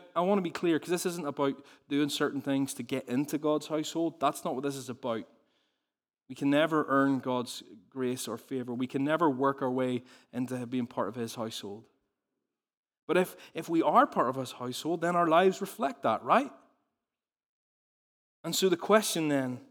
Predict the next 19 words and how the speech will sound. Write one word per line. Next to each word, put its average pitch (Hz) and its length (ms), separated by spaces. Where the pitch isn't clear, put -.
the 147 80
challenge 180 540
is, 127 320
do 175 100
our 196 120
lives 139 420
demonstrate 139 640
that 165 120
we 120 200
are 147 60
part 107 240
of 131 100
God's 104 280
household? 117 500
If 139 80
someone 196 320
followed 151 340
me 139 240
around, 113 460